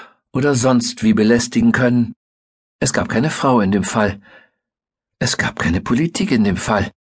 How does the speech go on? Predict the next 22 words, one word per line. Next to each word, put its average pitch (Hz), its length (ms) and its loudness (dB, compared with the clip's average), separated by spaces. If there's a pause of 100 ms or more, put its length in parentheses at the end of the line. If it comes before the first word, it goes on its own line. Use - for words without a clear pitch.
(960)
Dieser 160 240 2
Mensch 135 440 2 (360)
ermordete 151 680 0
einen 101 300 2
Mitmenschen, 139 880 -2 (520)
der 131 120 0
für 151 140 -2
ihn 143 140 -2
praktisch 135 400 -2
ein 147 120 0
Fremder 92 480 0
war, 101 240 0 (680)
und - 180 -6
das 151 300 -4
aus 123 180 -2
einem 101 260 0
höchst 120 360 -4
sonderbaren 113 680 0
Grund, 113 420 -4 (460)
der 135 160 -4
vermutlich 160 640 -2
einmalig 113 760 0